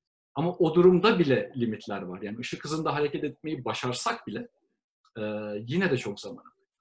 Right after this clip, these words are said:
Şimdi bu anlamda solucan deliği şeye yarıyor. Bu güneş sisteminden sanki bir portal açıyormuş gibi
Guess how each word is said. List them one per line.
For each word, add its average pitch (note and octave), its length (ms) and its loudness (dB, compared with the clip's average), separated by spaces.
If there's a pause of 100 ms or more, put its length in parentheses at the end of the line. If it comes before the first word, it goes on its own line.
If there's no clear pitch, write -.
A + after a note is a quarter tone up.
(520)
Şimdi B2 260 -2
bu F3+ 160 4
anlamda E3 340 2
solucan E3 460 -2
deliği C#3+ 380 -2 (200)
şeye D3 340 4
yarıyor. F#2 340 0
Bu F3 140 2
güneş C#3 300 -2
sisteminden G2+ 600 -10
sanki A#2 360 -12
bir A#2+ 140 -10
portal B2 400 -6
açıyormuş - 460 -12
gibi - 140 -20